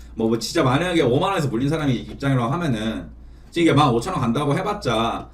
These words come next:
사 퍼센트 떨어지는 거예요. 그쵸? 왜냐면은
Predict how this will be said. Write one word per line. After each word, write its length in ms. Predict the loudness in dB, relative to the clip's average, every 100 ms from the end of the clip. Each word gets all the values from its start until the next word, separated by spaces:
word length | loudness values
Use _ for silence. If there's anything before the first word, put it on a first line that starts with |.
| -20 -8
사 200 | -4 0
퍼센트 380 | 0 0 -4
떨어지는 460 | -4 -2 -2 -4 -6
거예요. 340 | -8 -8 -10 -16 -16 -8
그쵸? 280 | -4 -2
왜냐면은 540 | -2 0 0 -2 -4